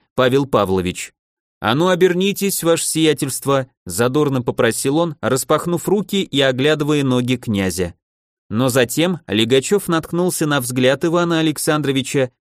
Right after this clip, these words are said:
и мгновенно перестроился. «Прошу вас», распахнулась перед Черниговским дверь. Машина была черная, скорбная, как и все в процессии высших чиновников.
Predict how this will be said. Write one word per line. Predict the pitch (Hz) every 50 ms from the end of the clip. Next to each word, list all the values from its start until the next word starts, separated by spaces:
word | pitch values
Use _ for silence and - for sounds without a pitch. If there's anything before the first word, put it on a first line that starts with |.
| _ _
и | 143 151
мгновенно | 156 147 139 139 143 143 139 147 147 151 143
перестроился. | 135 - 156 147 151 - - - 120 104 98 90 85 - - - 90 82 78 _ _ _ _ _ _ _ _ _ _ _
«Прошу | - 196 226 214 - - 175 123
вас», | 95 92 85 - - - _ _ _ _ _
распахнулась | 98 107 123 120 - - 131 123 123 - 160 180 185 175 165 - -
перед | - 147 127 127 113
Черниговским | - - 131 117 104 104 107 107 107 117 113 - - _ 127 117 110
дверь. | 98 92 85 98 90 90 - _ _ _ _ _ _ _ _ _ _ _ _ _ _ _ _ _ _ 113
Машина | 123 131 - - 247 254 240 233
была | 185 190 185 190 196 196
черная, | 190 - - 170 175 175 170 151 139 127 107 98 92 82 -
скорбная, | - - - _ - 233 262 254 202 190 190 180 160 135 117
как | - 135 131 - -
и | 147
все | 127 - - - 190 202
в | - -
процессии | - 139 131 117 - - 143 131 - - - 123 120
высших | 113 120 123 120 - 139 123 -
чиновников. | - - 139 139 135 123 98 92 92 87 - 98 82 - -